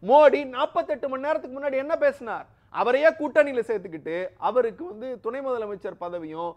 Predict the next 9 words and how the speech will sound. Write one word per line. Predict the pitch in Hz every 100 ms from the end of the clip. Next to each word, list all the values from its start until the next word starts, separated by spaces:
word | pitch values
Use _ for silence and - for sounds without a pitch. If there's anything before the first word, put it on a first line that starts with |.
| _ _
எந்த | 165 226 277 285
துறையில | 254 254 254 214
ஊழல் | 247 254 214
பண்ணாரோ | 196 190
அதே | 254 254 254 359
துறையை | 269 285 277
நீங்க | 262 220 247
கொடுத்துருக்கீங்க. | 220 226 185 151 110 _ _ _ _ -
இந்த, | 170 240 269